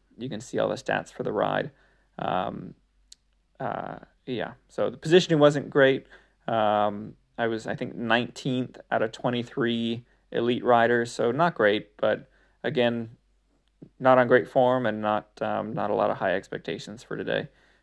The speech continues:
or for this race. So we just have to have some fun and enjoy, enjoy the scenery,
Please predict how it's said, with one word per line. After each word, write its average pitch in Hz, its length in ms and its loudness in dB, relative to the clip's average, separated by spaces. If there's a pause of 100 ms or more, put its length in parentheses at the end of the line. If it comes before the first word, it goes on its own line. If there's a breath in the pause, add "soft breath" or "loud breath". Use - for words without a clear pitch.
or 110 100 -2
for 110 140 -2
this 92 240 -4
race. 98 400 -4
So 104 320 -2 (120)
we 147 80 -10
just 131 140 -6
have - 120 4
to - 80 -4
have 98 100 -2
some 113 140 -14
fun 104 340 -4 (180)
and 120 120 -8
enjoy, 110 500 -2
enjoy 110 320 -6
the 110 80 -4
scenery, 110 440 -8